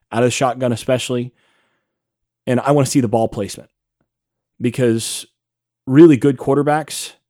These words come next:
are gonna hit those, those,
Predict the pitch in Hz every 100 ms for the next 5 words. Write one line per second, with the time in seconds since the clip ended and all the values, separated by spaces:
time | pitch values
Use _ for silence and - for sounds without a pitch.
0 | _ _ _ _ _ _ _ _ _ _
1 | _ 131 127 123 113 143 - 139 135 120
2 | - - _ _ _ _ _ - 127 135